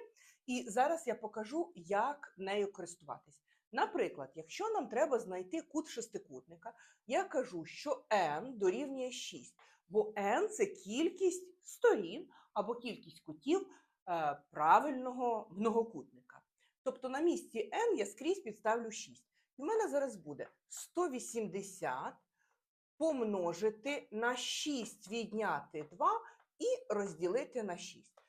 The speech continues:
Я спочатку відніму, це буде сто вісімдесят, що множиться на чотири, і розділити на шість. І тепер я буду скорочувати. Я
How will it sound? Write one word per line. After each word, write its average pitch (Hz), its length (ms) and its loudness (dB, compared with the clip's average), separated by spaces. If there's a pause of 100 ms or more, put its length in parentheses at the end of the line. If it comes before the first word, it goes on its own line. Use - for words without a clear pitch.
(220)
Я 381 160 6
спочатку 208 640 0
відніму, 202 840 -2 (420)
це 254 100 4
буде 233 420 4
сто - 360 4
вісімдесят, 214 920 -2
що - 180 -2
множиться 190 540 -4
на 254 120 -2
чотири, 440 460 4 (320)
і 339 120 2
розділити 233 600 -2
на 185 140 -6
шість. - 280 -20 (240)
І 285 80 -2
тепер 285 340 4
я 440 80 8
буду 233 220 -2
скорочувати. - 760 -4 (340)
Я 214 380 4